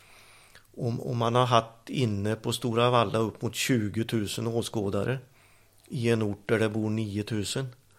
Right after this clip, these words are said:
Så det är helt fantastiskt. Det är... När jag kom dit som tränare då, kom dit i december nittiotvå. Då hade jag också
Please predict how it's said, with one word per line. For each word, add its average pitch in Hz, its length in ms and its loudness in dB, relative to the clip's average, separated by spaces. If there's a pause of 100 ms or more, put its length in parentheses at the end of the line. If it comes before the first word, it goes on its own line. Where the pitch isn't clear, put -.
(1040)
Så - 160 -2
det 101 160 2
är 113 40 2
helt 107 240 -2
fantastiskt. - 680 -6 (280)
Det 120 500 2
är... 107 440 2 (1800)
När 139 240 6
jag 151 260 12
kom 165 180 6
dit 139 440 2 (480)
som 135 280 2
tränare 113 500 6
då, 104 420 4 (100)
kom 113 220 0
dit 104 240 -4
i 104 40 -6
december 92 640 0
nittiotvå. 120 680 4 (2000)
Då 101 140 0
hade 135 220 8
jag 143 140 8
också 151 440 2